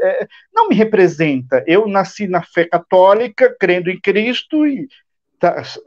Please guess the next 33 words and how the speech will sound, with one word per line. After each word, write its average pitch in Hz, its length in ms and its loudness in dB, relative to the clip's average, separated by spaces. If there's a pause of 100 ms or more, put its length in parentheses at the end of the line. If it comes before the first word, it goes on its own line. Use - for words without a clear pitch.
(160)
e 156 140 0
vou 196 280 4
continuar 208 600 2
até 208 180 0
morrer. 165 460 0 (800)
É, 135 800 4
quem 220 140 -2
tem 214 240 0
berço 190 720 0 (100)
católico 180 720 2
ou 147 200 4
outras, 180 440 2 (140)
outra 185 360 2
religião 190 720 2 (200)
sabe 170 300 -2
disso, 196 400 -8
que 170 60 0
a 160 40 2
gente 175 260 -6
crê 208 180 2
em 294 100 -4
Cristo. 220 640 -4 (160)
A 131 40 -16
gente 143 280 -6
tem 208 300 -2
uma 165 180 -2
linha, 160 440 -2 (380)
né? 175 280 0 (560)
É, 147 800 6
eu 247 240 8
até 254 300 4
fico, 254 420 4
a, 190 260 4